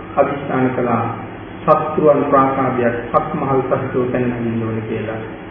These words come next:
ඒ ප්‍රාසාදයේ එහෙම පැන නැංගා. ඒක වටේට පවුරු හතක් දැම්මා.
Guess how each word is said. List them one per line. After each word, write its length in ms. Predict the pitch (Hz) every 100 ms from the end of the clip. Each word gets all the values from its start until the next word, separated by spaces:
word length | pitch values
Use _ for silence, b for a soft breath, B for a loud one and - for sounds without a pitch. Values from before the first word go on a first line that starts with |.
| -
ඒ 140 | 139
ප්‍රාසාදයේ 640 | 143 131 131 127 123 123
එහෙම 420 | 131 135 135 127 123
පැන 180 | 123
නැංගා. 440 | 120 117 110 107 104 - - -
ඒක 200 | 151 156
වටේට 420 | 135 120 135 131 123
පවුරු 360 | 127 127 127 131
හතක් 360 | 127 131 - -
දැම්මා. 380 | 113 117 - -